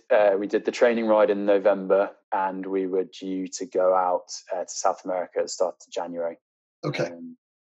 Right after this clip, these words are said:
Speaker 2: Okay.
Speaker 1: twenty, twenty fifteen, that was, yeah. So
Speaker 2: Yeah, and, and, and how did the, how did the training, how did that four hundred miles feel? Did you, did you end up thinking, "This is a doddle," or, uh?
Speaker 1: No.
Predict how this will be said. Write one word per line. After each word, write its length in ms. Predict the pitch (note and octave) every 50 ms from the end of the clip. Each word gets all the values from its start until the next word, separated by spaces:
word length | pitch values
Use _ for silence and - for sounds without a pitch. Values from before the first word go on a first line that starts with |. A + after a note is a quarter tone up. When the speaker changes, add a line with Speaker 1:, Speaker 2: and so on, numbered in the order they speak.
| _ -
Speaker 2:
Okay. 240 | C3 - D3+ D3 D3 _ - - - - -
Speaker 1:
twenty, 220 | - F#2+ F2+ F2+
twenty 180 | - - - E2+
fifteen, 360 | - - - _ - F2 E2
that 120 | E2 -
was, 180 | - F2+ E2+ - -
yeah. 160 | F#2 F2 E2+ E2
So 280 | - - - G2 F#2 F2 - _ - - - - _ _ _ _ _ _ _ _ _ -
Speaker 2:
Yeah, 160 | D#3 D3 - - -
and, 140 | D3+ D#3
and, 220 | - - D#3 D#3 D#3
and 140 | - D#3 D3+
how 100 | C#3+ F3
did 100 | F3 -
the, 120 | C#3 C#3+ - -
how 100 | D3+ F3
did 100 | F3 D3
the 80 | D3
training, 380 | C#3+ - - E3 E3+ D#3 D3 D3
how 100 | C3+ D#3
did 100 | D3+ C#3+
that 140 | D3 C#3+ -
four 180 | - D3+ C#3
hundred 140 | C3+ C3 A#2
miles 280 | C3 C3+ C3+ B2+ B2 -
feel? 200 | - A2+ - -
Did 160 | - A#2 A#2
you, 220 | B2+ B2 A#2 - -
did 120 | - - -
you 120 | C#3 C3
end 220 | C#3 C#3+ D3+ C#3 C3
up 160 | A#2+ A2+ -
thinking, 320 | - C3+ A#2+ - - A#2+
"This 140 | A#2+ B2 -
is 100 | A#2 A#2
a 100 | A#2+ A2
doddle," 460 | - C3 C3+ C#3 E3 F3 F#3 F3+ -
or, 320 | A2+ G#2 - - - - G#2+
uh? 100 | G#2+ - - - - - - - - -
Speaker 1:
No. 220 | A2 G2+ F2+ E2